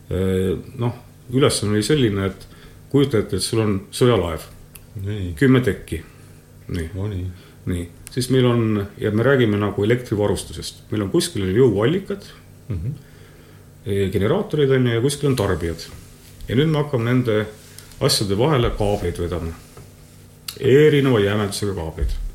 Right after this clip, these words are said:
Speaker 2: Mhm.
Speaker 1: Ehk kaablirennid on olemas, on ju.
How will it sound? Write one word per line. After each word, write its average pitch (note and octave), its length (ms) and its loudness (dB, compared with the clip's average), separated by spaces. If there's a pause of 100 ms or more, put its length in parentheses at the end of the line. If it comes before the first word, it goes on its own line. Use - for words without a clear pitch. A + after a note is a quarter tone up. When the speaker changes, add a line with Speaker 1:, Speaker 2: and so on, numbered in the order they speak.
(500)
Speaker 2:
Mhm. F#2 220 -6
Speaker 1:
Ehk B2 100 -4
kaablirennid G#2 640 2
on F2 100 -6
olemas, D#2+ 360 -8
on - 80 -12
ju. E2 100 -10